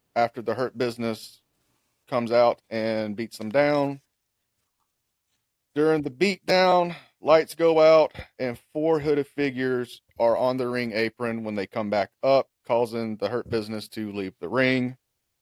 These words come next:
Lights go out again as they're going up the ramp. They come back up with the four figures now at the ramp side, causing the Hurt Business to leave through the crowd.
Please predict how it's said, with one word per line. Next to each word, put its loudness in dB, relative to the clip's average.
Lights 2
go 2
out 2
again 0
as -4
they're -6
going -4
up -6
the -6
ramp. -2
They -8
come -6
back 2
up 4
with -6
the -12
four -2
figures -6
now 0
at -6
the -12
ramp -4
side, 2
causing 4
the -2
Hurt -2
Business -6
to -12
leave -4
through -6
the -10
crowd. -4